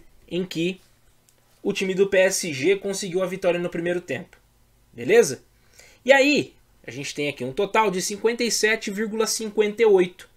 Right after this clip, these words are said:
E o P S G dessa lista aqui, ele parece ser o único time que é mais confiável assim pra esse mercado. Mas dá pra gente ir lá no fundo da tabela também. Então se liga. Eu vou voltar pra cá. E aí a gente vai observar.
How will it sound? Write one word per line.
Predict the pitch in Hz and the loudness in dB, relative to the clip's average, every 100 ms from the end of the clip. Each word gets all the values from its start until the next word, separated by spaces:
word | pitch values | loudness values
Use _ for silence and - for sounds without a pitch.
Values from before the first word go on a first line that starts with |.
| _ - - - 170 | _ -20 -20 -12 -4
E | |
o | 202 | 4
P | 220 | 6
S | 220 214 | 6 2
G | 180 196 | 4 4
dessa | 180 160 | 4 0
lista | 143 - | -2 -4
aqui, | 120 190 | -4 -2
ele | 185 | 0
parece | 175 - - | 0 -2 0
ser | 190 | 0
o | |
único | 214 240 | 0 -4
time | 226 220 214 | -6 -4 0
que | |
é | 202 | 0
mais | 196 233 - | 0 -2 -4
confiável | 226 - 202 175 175 190 | -6 0 2 2 2 -2
assim | 190 196 196 | -2 -6 -6
pra | 208 | -4
esse | 220 226 | -4 -4
mercado. | 247 - 294 214 - - _ _ _ 190 | -8 -2 0 0 -2 -14 _ _ _ 2
Mas | 220 170 | 2 4
dá | 208 | 2
pra | 226 175 | 2 0
gente | 202 - | 0 0
ir | 190 | 0
lá | 180 214 | 2 0
no | 208 | -2
fundo | 196 196 185 | -6 -6 -4
da | 190 | -2
tabela | 185 180 180 | -2 0 -2
também. | 180 190 123 107 _ _ | -2 -4 -4 -6 _ _
Então | - 156 | -8 -6
se | - 214 | -2 0
liga. | 151 123 95 _ _ _ - | 0 -2 -8 _ _ _ -12
Eu | |
vou | 120 | -6
voltar | 127 135 - 113 | -4 -4 -4 -6
pra | - 147 | -4 -2
cá. | 160 170 185 - _ _ - - - | 4 4 2 -6 _ _ -20 -18 0
E | 156 | 4
aí | 170 | 6
a | 170 | 4
gente | 180 - | 2 -2
vai | 160 156 | 2 2
observar. | 139 - 117 120 165 135 - | 0 -2 0 4 4 4 -2